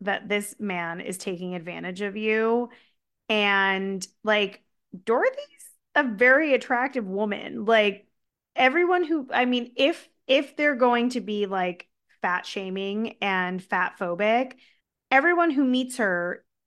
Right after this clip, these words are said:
doesn't know her as that. If they're that fat phobic, like, they're going to meet her as this current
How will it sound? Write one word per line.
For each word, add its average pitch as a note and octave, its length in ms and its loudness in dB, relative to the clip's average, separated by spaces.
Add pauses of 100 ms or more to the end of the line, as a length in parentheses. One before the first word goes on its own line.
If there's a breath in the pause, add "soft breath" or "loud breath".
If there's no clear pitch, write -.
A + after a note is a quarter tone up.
(540)
doesn't A#3 440 0
know G#3 400 0
her F#3+ 260 -4
as F3+ 280 -6
that. - 440 -10 (120)
If G#3 160 -6
they're G3 200 0
that F3+ 300 -2
fat - 280 -4 (100)
phobic, G3+ 340 -4
like, G3 180 -2
they're G#3 140 0
going A3+ 260 0
to G#3+ 60 -2
meet A3 180 -2
her G#3 160 0
as F#3 160 -2
this F#3 200 -8
current C4+ 500 -2